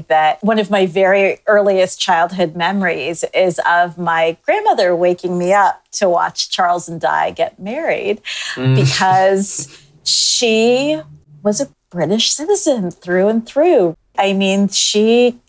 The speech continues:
Speaker 1: came of age before independence. She had a British passport. The Queen, and she got married the same year. The Queen was a very important figure for her in her life.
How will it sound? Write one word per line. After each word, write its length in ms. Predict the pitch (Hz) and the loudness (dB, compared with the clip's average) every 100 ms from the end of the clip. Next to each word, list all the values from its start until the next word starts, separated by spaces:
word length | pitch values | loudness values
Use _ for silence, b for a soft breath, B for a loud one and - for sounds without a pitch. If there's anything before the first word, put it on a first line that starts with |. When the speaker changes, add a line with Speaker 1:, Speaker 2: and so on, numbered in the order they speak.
| b b - | b b -6
Speaker 1:
came 260 | 233 240 | -2 0
of 140 | 247 214 | 0 2
age 520 | 196 208 208 - - | 0 0 0 -4 -2
before 480 | 226 220 185 175 185 | -2 0 2 2 2
independence. 1000 | 185 175 170 196 240 302 311 302 - B B B - | 0 0 0 0 0 2 2 0 -6 B B B -6
She 240 | - 165 | -2 0
had 320 | 151 160 160 - _ | 2 2 0 -6 _
a 80 | 170 | -4
British 380 | 160 160 156 - | -2 -2 -4 -4
passport. 880 | 247 302 302 - _ 277 285 269 - | -2 -2 -2 -8 _ 0 2 0 -2
The 140 | 190 | -4
Queen, 760 | 185 214 208 202 208 214 202 - _ | -2 0 2 2 4 4 2 -2 _
and 500 | - 185 175 175 175 | 0 2 2 -2 -4
she 160 | - 208 | -2 -2
got 180 | 175 185 | 0 0
married 260 | 180 180 | 2 2
the 80 | 175 | 0
same 300 | 175 180 180 | -2 -2 -2
year. 520 | 190 226 285 294 285 254 | -2 0 2 4 4 0
The 140 | - 180 | -6 -8
Queen 240 | - 226 | 0 2
was 140 | 202 156 | 2 2
a 40 | |
very 280 | 170 165 175 | 2 2 2
important 640 | 160 160 202 190 180 - | -2 -4 -2 -2 -4 -14
figure 480 | - 214 214 262 277 | -2 0 0 0 -2
for 240 | - 269 | -2 -2
her 220 | 254 269 | 0 -2
in 120 | 269 262 - | -2 -6 -6
her 100 | 262 | -2
life. 340 | 254 254 262 | 0 0 -2